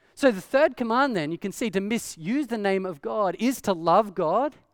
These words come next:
and to love others. Then you get the Sabbath, the fourth command, and this one's good too, 'cause, you know, it's built into their nation that you've gotta rest. On the seventh day, you've gotta rest. And, and that rest is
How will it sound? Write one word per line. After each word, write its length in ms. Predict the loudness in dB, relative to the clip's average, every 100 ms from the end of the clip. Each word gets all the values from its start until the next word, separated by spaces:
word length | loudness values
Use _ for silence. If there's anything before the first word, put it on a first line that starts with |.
| _ _ _ _ -6
and 200 | -6 -4
to 80 | 0
love 240 | 0 2
others. 560 | -2 -4 _ -20 -20 _ _ _ _ -20 _ 4
Then 200 | 6 6
you 60 |
get 100 | 2
the 60 | -2
Sabbath, 460 | 0 2 2 -4
the 80 | -12
fourth 320 | -10 -8 -8
command, 320 | -6 -2 -2 -2
and 80 |
this 160 | -4 -4
one's 220 | -6 -6
good 220 | -4 -6
too, 240 | -4 -4 -4
'cause, 400 | -6 -8 -10 -6
you 100 | -4
know, 200 | -4 -6 -4
it's 160 | -4
built 380 | -2 0 0 0
into 440 | -2 -2 -2 -6 0
their 160 | 0
nation 500 | 4 2 2 -4 -6
that 120 | -6
you've 180 | -8 -10
gotta 220 | -8 -8
rest. 600 | -8 -12 -14 -16 -18 -20 _ _ _ _ _ _ _ -10
On 140 | -6 -4
the 80 |
seventh 340 | 0 0 0 -4
day, 220 | -2 0
you've 300 | -2 -10 -10
gotta 200 | -8 -8
rest. 600 | -10 -14 -16 -20 -20 -20 _ _ _ _ -2
And, 220 | 0 0 0
and 160 | 2
that 180 | 4 2
rest 420 | 0 2 2 0
is 80 | -14